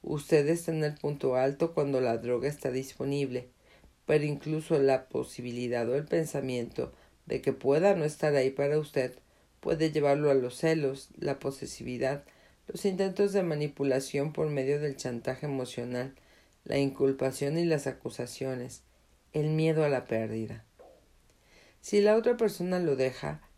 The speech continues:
esto puede hacer surgir la más intensa hostilidad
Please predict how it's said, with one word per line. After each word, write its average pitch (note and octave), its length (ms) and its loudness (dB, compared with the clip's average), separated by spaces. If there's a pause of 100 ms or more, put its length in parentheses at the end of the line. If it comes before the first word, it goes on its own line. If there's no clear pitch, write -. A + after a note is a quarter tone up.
(360)
esto E3 340 2
puede D3+ 220 4
hacer D3+ 240 2
surgir C#3+ 480 -4
la C#3 160 0
más D3 260 -2
intensa C#3+ 520 0
hostilidad B2+ 680 -2